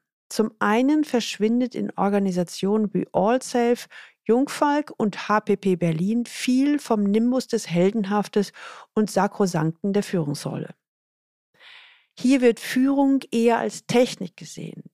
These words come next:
die vom Prinzip her jeder erlernen kann. Dies bewirkt, dass die Führungsrolle entzaubert wird. Tja, und irgendwie ist es ja logisch. Wo die Führungsrolle entzaubert wird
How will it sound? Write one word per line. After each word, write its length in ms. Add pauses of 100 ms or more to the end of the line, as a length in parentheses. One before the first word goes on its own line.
die 80
vom 260
Prinzip 720
her 220
jeder 420
erlernen 540
kann. 160 (400)
Dies 180
bewirkt, 640 (380)
dass 140
die 120
Führungsrolle 840
entzaubert 640
wird. 260 (920)
Tja, 160 (280)
und 220
irgendwie 420
ist 160
es 140
ja 100
logisch. 520 (840)
Wo 100
die 140
Führungsrolle 880
entzaubert 800
wird 480